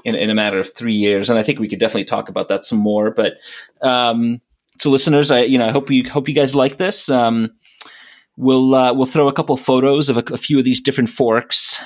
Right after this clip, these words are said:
um, in, in my, um, Instagram feed, um, and in the, in the Mountain Bike Radio Instagram feed. So when this episode drops, you can check 'em out and sort of see what we're talking about and, uh,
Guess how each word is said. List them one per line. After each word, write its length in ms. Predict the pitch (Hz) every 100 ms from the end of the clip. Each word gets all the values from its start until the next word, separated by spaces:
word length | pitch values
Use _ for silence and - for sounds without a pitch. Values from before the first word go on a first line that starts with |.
| -
um, 580 | 123 113 110 107 113 - - -
in, 160 | 120
in 180 | - 117
my, 400 | 113 107 117 113 -
um, 200 | 110 107
Instagram 580 | 120 - 123 120 117
feed, 440 | 117 139 131 139 160 -
um, 360 | 110 104 101 101 -
and 280 | 107 107
in 100 | 107
the, 120 | 107 104
in 120 | 107
the 60 |
Mountain 240 | 104 107 107
Bike 200 | 107 -
Radio 280 | 110 113 110
Instagram 500 | 123 - 123 117 -
feed. 260 | 127 147
So 200 | - 110
when 160 | 104 107
this 160 | 104
episode 400 | 113 - - 110
drops, 440 | - 104 107 131 -
you 80 | 113
can 240 | 113 107 -
check 180 | 127
'em 120 | 123 110
out 220 | 127 151
and 200 | 113 110 - _ _
sort 160 | - 131
of 60 | -
see 300 | - 135 120
what 180 | 120
we're 140 | 117 120
talking 400 | 135 123 120 127
about 400 | 120 123 139 139
and, 260 | 110 110
uh, 320 | 110 107 107